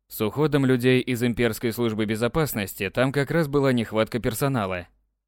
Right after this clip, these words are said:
Как только пришла весна, они ещё завели свой огород. Не могут по-другому. Мы не против, земли много, пусть выращивают свежие овощи.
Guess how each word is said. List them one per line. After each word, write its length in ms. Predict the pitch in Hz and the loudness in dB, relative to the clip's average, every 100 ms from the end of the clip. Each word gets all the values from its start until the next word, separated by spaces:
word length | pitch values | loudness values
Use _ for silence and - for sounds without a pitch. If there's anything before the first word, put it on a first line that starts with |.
| _ | _
Как 180 | 104 98 | -4 0
только 300 | 143 - 131 | -2 0 0
пришла 380 | 127 117 123 113 | 0 2 2 2
весна, 520 | 113 151 151 92 - | 0 0 -2 -2 -8
они 320 | - 98 107 143 | -4 0 2 0
ещё 240 | - 139 | 0 0
завели 340 | 127 127 123 | 2 2 2
свой 280 | 127 127 127 | 0 2 2
огород. 440 | 123 147 107 - - _ _ 139 | 2 0 0 -4 -20 _ _ -4
Не 140 | 156 | 0
могут 340 | 175 110 101 | 0 0 -2
по-другому. 560 | - 113 123 117 95 85 _ _ _ _ - - | -4 -2 2 0 0 -8 _ _ _ _ -20 -6
Мы 180 | 139 | -2
не 120 | 156 160 | -2 2
против, 500 | 180 139 - 90 _ _ | 2 2 0 -10 _ _
земли 380 | 107 110 110 123 | -6 -2 0 0
много, 440 | 131 147 101 90 - _ _ | 2 0 0 -4 -6 _ _
пусть 280 | 175 160 143 | 0 0 2
выращивают 600 | 139 151 143 - 98 95 | 0 2 0 -4 -4 -4
свежие 400 | 120 139 127 139 | -2 0 2 0
овощи. 580 | 160 123 101 - 90 | 0 -2 -4 -6 -8